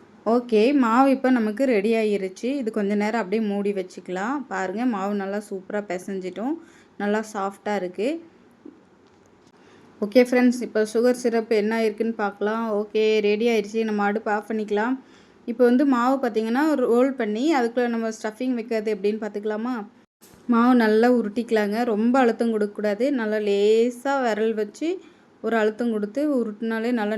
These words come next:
நெக நெகன்னு நைஸாக வந்துடும். அப்புறம் நம்ம இதுக்குள்ளே ப்ரெஸ் பண்ணிக்கலாம். ப்ரெஸ் பண்ணிவிட்டு இந்த ஸ்டஃபிங் உருண்டையை வந்து உருட்டி இதுக்குள்ளே சின்னதாக வச்சுக்கலாங்க. இது வந்து பார்த்திங்கன்னா முந்திரி,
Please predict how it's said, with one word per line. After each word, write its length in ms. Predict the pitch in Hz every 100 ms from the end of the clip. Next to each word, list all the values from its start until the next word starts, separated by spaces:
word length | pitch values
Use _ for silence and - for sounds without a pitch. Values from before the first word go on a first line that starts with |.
| 208
நெக 160 | 190 208
நெகன்னு 280 | 202 220 214
நைஸாக 460 | 202 208 - 240 226
வந்துடும். 340 | 196 208 311 359 - _ -
அப்புறம் 240 | 220 277 269
நம்ம 160 | 240 254
இதுக்குள்ளே 340 | 226 226 240 247
ப்ரெஸ் 200 | 220 208 -
பண்ணிக்கலாம். 420 | 220 202 214 262
ப்ரெஸ் 180 | 220 208 -
பண்ணிவிட்டு 400 | 214 196 190 254 370 - _ -
இந்த 140 | 226 233
ஸ்டஃபிங் 440 | 233 214 214 269 262
உருண்டையை 380 | 226 226 233 220 202
வந்து 200 | 196 254 294
உருட்டி 280 | 214 208 285 285
இதுக்குள்ளே 280 | 202 233 240 -
சின்னதாக 380 | 208 202 226 196
வச்சுக்கலாங்க. 540 | 196 - 196 190 190 240 302 - - _ _ _ - -
இது 80 | 208 226
வந்து 140 | 233 240
பார்த்திங்கன்னா 400 | 220 220 233 285 254
முந்திரி, 300 | 226 240